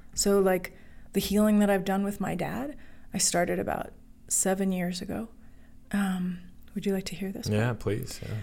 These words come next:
Speaker 1: So I realized that I held the belief that everyone in the world is doing the best that they possibly could at any given moment in time with the tools that they have,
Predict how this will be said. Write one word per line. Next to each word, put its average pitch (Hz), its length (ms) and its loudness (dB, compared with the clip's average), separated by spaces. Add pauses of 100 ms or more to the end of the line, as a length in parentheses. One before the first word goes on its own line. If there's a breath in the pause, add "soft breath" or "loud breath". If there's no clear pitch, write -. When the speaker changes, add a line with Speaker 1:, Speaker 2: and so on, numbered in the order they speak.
(280 loud breath)
Speaker 1:
So 214 480 6
I 220 140 4
realized 233 580 2
that 208 100 6
I 208 200 6
held 202 440 4
the 196 80 4
belief 185 680 -2
that 190 220 4
everyone 202 520 4
in 185 100 0
the 185 80 0
world 175 360 0
is 185 140 -6
doing 190 200 2
the 190 60 2
best 185 440 0
that 226 100 -4
they 214 80 0
possibly 208 560 0
could 185 380 -4 (240 loud breath)
at 202 180 0
any 220 240 6
given 202 320 4
moment 196 320 0
in 196 80 0
time 185 320 -2
with 185 140 0
the 180 80 -4
tools 175 300 -2
that 160 100 -2
they 180 80 -2
have, - 400 -8